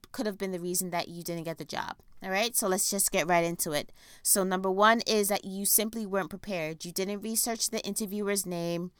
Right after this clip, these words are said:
You didn't research them on LinkedIn or on Google. Make sure if you were able to acquire the interviewer's name, you do your due diligence and you research who they are. You,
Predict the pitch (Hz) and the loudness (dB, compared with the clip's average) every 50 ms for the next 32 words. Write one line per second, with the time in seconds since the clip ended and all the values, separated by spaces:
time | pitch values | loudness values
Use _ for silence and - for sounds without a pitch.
0 | - - - - - _ _ _ _ _ _ _ _ _ _ _ _ _ _ _ | -20 -20 -20 -20 -20 _ _ _ _ _ _ _ _ _ _ _ _ _ _ _
1 | _ - - - 208 180 - 208 214 226 214 175 196 220 233 220 - - 214 202 | _ -14 -8 -8 -6 -2 0 0 0 0 -2 -2 -2 0 4 4 4 6 4 2
2 | 196 - - 202 190 190 185 185 175 165 160 170 175 170 - - 175 170 170 170 | 0 0 2 2 2 2 2 0 0 0 -2 -4 -4 -4 -4 -4 -4 -4 -4 -2
3 | 165 156 156 98 139 165 156 147 - 170 170 170 175 175 170 170 175 - - - | -2 -2 -2 0 -2 -2 -2 -2 -4 -4 -4 0 2 2 2 2 -2 -6 -16 -20
4 | - - - 214 220 233 - - - 285 277 285 262 - - 226 220 220 226 220 | -16 -8 -4 -4 -2 2 2 2 2 2 0 -2 -4 -6 -6 -4 -4 -2 -2 0
5 | 220 226 - - 202 202 190 202 208 - - - 190 - - _ _ - - 185 | 0 0 2 0 -2 -2 -2 -2 -2 0 -2 -2 -2 -6 -10 _ _ -12 -12 -12
6 | - - - - 214 190 185 190 190 185 180 175 175 165 165 190 175 170 - 185 | -12 -16 -6 2 4 6 6 6 6 2 0 0 -2 -4 -6 -8 -8 -6 -6 -6
7 | 190 - 196 180 202 190 185 180 175 185 180 185 196 196 185 185 175 - - - | -6 -6 -8 -6 -2 -2 -2 -2 -2 -4 -4 -4 -4 -4 -6 -6 -8 -4 -2 -2
8 | 185 180 190 190 180 180 175 165 180 180 175 165 - 175 170 180 196 190 220 226 | 0 0 -2 0 -2 -2 -2 0 -4 -4 -4 -2 -2 0 2 0 0 0 -2 -2
9 | 226 226 214 - - - 180 170 170 170 165 180 180 180 - - 180 170 160 - | -2 -2 -4 -4 -6 -6 -6 -6 -6 -6 -6 -4 -2 0 0 0 -2 -4 -8 -8
10 | - 190 180 165 170 165 156 151 - - - - - - - - - - - - | -8 -8 -6 -4 -4 -2 -2 -2 -2 -4 -6 -10 -14 -20 -20 -20 -20 -20 -20 -20
11 | _ _ _ _ _ _ 190 202 220 220 214 214 214 208 208 196 | _ _ _ _ _ _ -2 -2 0 0 0 -2 -2 -4 -4 -6